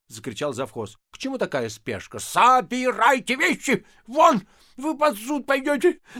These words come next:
Наш начальник не любит шутить!" "Гоните его!" — донесся снизу ответственный голос. "Нет, серьезно, вам не нравится транспарант? Это в самом деле неважный транспарант?" Продолжать игру не имело смысла. Скрябин уже пристал к Васюкам,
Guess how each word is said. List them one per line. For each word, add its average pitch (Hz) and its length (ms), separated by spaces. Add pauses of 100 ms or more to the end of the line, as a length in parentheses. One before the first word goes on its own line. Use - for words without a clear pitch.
Наш 349 220
начальник 359 520
не 403 60
любит 392 300
шутить!" 403 600 (420)
"Гоните 240 760
его!" — 196 480 (160)
донесся 123 460
снизу 165 400
ответственный 139 720
голос. 123 580 (760)
"Нет, 247 200
серьезно, 240 480
вам 220 200
не 240 100
нравится 254 360
транспарант? 262 720 (320)
Это 156 200
в - 40
самом 190 300
деле 175 240
неважный 170 480
транспарант?" 156 1080 (200)
Продолжать 120 560
игру 120 260
не 143 160
имело 135 300
смысла. 110 640 (220)
Скрябин 165 500
уже 151 160
пристал 147 460
к - 80
Васюкам, 135 560